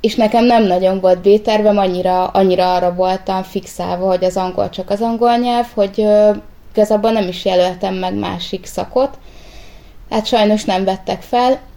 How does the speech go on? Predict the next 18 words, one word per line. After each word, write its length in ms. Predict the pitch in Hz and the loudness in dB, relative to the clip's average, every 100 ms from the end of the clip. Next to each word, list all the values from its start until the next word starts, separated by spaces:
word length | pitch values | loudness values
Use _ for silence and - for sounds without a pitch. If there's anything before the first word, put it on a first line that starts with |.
| - | -14
akkor 240 | 208 208 | -4 0
elmentem 400 | 196 202 208 214 | 0 0 -2 -2
a 40 | |
munkaügyi 440 | 208 262 302 240 240 | -2 0 0 0 0
központba, 920 | 262 226 - 214 220 214 214 226 - | 0 0 -4 -2 0 0 -2 -4 -8
ott, 340 | 208 202 - 202 | -8 -8 -6 0
ö, 400 | 190 190 185 190 | 2 2 0 -2
felajánlották 800 | 190 208 190 175 180 190 185 180 | -2 -2 0 -2 -4 -4 -6 -6
ezt 160 | 196 - | -6 -6
a 40 | |
lehetőséget, 720 | 190 254 - 233 214 196 202 | -4 -4 -4 -4 -2 -2 -2
hogy 180 | 202 185 | -4 -4
van 260 | 180 185 185 | -4 -4 -6
szociális 600 | 185 196 - 185 196 180 | -6 -8 -8 -8 -8 -6
gondozó 380 | 196 196 190 185 | -4 -2 -4 -4
és 180 | 180 190 | -4 -6
ápoló 420 | 185 185 185 - | -8 -6 -6 -6
képzés. 560 | - 208 226 240 240 | -6 -4 2 2 2